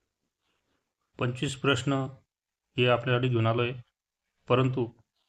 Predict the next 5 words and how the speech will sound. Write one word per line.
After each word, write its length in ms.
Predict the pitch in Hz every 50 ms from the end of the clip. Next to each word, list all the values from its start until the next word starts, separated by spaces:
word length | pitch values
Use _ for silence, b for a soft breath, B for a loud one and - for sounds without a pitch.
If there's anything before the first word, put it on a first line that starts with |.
| _ _ _ _ _ _ _ _ _ _ _ _ _ _ _ _ _ _ _ -
आपल्या 340 | 123 120 - 135 135 135 135
प्रत्येक 500 | 139 - - 123 - - 165 151 139 -
प्रश्नापुढे 460 | 143 123 - - 135 123 131 139 127
चार 340 | - - 135 127 127 131 131 127 - - _ _ _ _ _ _
ऑप्शनमध्ये, 720 | 131 123 127 - - 135 131 131 135 131 135 131 127 131